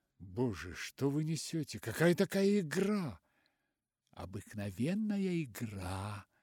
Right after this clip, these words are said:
И, кстати, моя любимая, возразила Полианна. Эту игру для меня когда-то придумал папа. И с тех пор мы с ним всегда в нее играли, даже когда я была еще совсем-совсем маленькой.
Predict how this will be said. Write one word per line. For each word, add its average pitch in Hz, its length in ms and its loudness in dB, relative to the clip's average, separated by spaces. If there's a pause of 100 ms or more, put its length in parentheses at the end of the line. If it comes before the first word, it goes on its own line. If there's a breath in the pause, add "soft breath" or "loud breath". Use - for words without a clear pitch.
(140)
И, 123 120 2
кстати, - 340 4
моя 165 240 4
любимая, 127 1040 4 (800 soft breath)
возразила 107 680 -4
Полианна. 110 600 -2 (440)
Эту 190 400 10
игру 220 320 10
для 165 180 6
меня 156 260 6
когда-то 135 520 0
придумал 139 480 0
папа. 92 520 -6 (640 soft breath)
И 113 100 -2
с - 80 -2
тех 107 220 -8
пор 170 220 2
мы 120 160 4
с - 100 -6
ним 135 160 4
всегда 110 460 0
в 147 80 -2
нее 143 340 6
играли, 135 520 4
даже 196 560 8
когда 151 420 0
я 143 160 4
была 127 260 2
еще 127 300 -2
совсем-совсем 170 960 0
маленькой. 95 560 -4